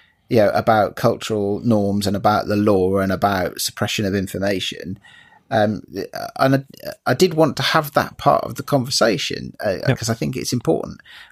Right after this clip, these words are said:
Speaker 1: But there's a bit of me that's thinking, "Well, this is the future of photography we're talking about here." And actually, so what?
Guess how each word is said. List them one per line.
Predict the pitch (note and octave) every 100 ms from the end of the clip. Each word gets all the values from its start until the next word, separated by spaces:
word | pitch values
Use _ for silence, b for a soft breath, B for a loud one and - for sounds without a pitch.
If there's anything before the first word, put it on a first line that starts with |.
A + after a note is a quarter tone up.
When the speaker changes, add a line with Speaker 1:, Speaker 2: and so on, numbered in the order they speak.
| _
Speaker 1:
But | D3+ A#2
there's | D3 C#3
a |
bit | C#3+ -
of | G3
me | E3 G#2+
that's | - -
thinking, | C#3+ C3+ C3+
"Well, | C#3
this | F#3 A3
is | F#3
the | -
future | - A#3+ - A3+
of | -
photography | - G#2 - - D2+
we're | F2
talking | - F2+ - -
about | E2 D#2+ -
here." | A2 - - B B B _ B2
And | B2+ B2+ B2+ B2+ - _ _ _ _ _ _ _ _ -
actually, | F3 - - C#3 C#3 D#3 D3 b b b b _ _ _ _ _ _ - - _ _ -
so | - - F#3+
what? | D3+ E3 G#3 -